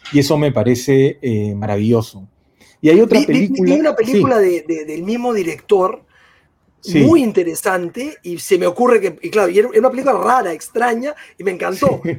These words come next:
Speaker 2: pero igual no pensé que podría hacerlo con Shaolin Soccer. Mira que me ha dejado con muchas ganas de, de, de verla.
Speaker 1: Y, y hay otra película que, que me parece que es maravillosa y que se tiene, eh, que reseñar, que es, eh, Zidane,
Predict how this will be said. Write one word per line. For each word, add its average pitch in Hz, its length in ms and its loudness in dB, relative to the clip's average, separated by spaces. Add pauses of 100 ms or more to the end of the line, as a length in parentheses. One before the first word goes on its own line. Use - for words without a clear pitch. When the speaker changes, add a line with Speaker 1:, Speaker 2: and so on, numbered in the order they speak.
(140)
Speaker 2:
pero 175 140 -2
igual 220 220 2
no 254 120 0
pensé 247 360 -8
que 233 120 -6
podría 190 300 -4
hacerlo 226 260 -8
con 202 120 -8
Shaolin 185 400 -10
Soccer. 240 300 -8
Mira 226 160 -4
que 190 80 -4
me 180 60 -6
ha 185 80 -4
dejado 185 380 -6 (520)
con 151 120 -16
muchas 170 280 -8
ganas 165 180 -6
de, 147 280 -8
de, - 140 -16
de 139 140 -6
verla. 139 320 -8
Speaker 1:
Y, 147 480 0
y 151 120 4
hay 196 120 6
otra 233 200 4
película 180 680 2
que, 117 560 2
que 120 100 -2
me 113 120 0
parece 127 240 -2
que 151 60 2
es 143 140 -2
maravillosa 143 800 2
y 127 80 0
que 123 100 -8
se 113 140 -10
tiene, 135 480 0 (320)
eh, 104 80 -8
que 113 100 -6
reseñar, 120 640 -2 (320)
que 120 280 4
es, 127 260 -4
eh, 113 260 0
Zidane, 117 600 -2